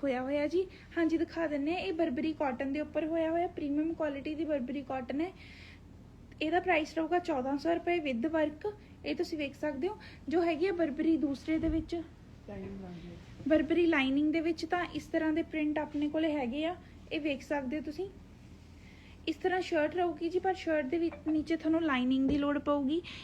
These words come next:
Speaker 1: ਇਹ ਵੇਖ ਸਕਦੇ ਹੋ, ਇਸ ਤਰ੍ਹਾਂ ਇਹ ਜਾਲੀ ਵਾਲਾ ਸਟੱਫ ਹੈ, ਇਹ ਬਰਬਰੀ ਦਾ ਸਟੱਫ ਆ।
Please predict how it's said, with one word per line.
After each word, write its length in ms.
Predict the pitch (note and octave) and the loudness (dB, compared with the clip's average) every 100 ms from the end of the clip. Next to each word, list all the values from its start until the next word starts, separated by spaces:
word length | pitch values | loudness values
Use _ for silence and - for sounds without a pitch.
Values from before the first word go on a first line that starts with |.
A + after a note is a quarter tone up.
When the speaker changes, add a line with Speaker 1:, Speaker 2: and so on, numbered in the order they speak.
| - | -4
Speaker 1:
ਇਹ 100 | D4+ | 0
ਵੇਖ 200 | D#4+ D#4 | 2 2
ਸਕਦੇ 240 | - D4 C4+ | 2 2 2
ਹੋ, 40 | |
ਇਸ 80 | D4+ | 2
ਤਰ੍ਹਾਂ 240 | - D4+ | 2 4
ਇਹ 40 | D#4+ | 6
ਜਾਲੀ 360 | C#4+ B3+ B3 | 6 6 6
ਵਾਲਾ 240 | C4 C4 C4 | 4 2 0
ਸਟੱਫ 380 | - C4 C4 D#4+ | 0 -4 0 0
ਹੈ, 60 | |
ਇਹ 120 | E4+ | 2
ਬਰਬਰੀ 400 | C4+ B3+ A3+ B3+ | 2 0 0 0
ਦਾ 120 | B3 C#4+ | 0 -2
ਸਟੱਫ 380 | - D4 | -2 -4
ਆ। 60 | C#4+ | -2